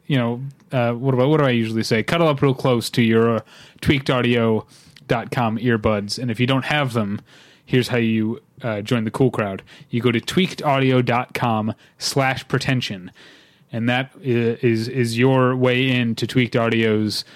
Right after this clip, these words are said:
uh, vast, uh, selection of professional quality earbuds in a variety of styles and colors. And by going through the slash pretension back door, you get,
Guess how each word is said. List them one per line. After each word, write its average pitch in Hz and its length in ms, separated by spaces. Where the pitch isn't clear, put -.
uh, 107 440
vast, 131 420
uh, 120 280
selection 123 680
of 123 160
professional 123 480
quality 120 400
earbuds 113 420
in 107 60
a 107 60
variety 117 420
of 104 120
styles 110 300
and 107 100
colors. 107 440
And 107 440
by 110 160
going 110 280
through 110 220
the 104 420
slash 113 360
pretension 117 600
back 117 280
door, 107 340
you 113 140
get, 110 280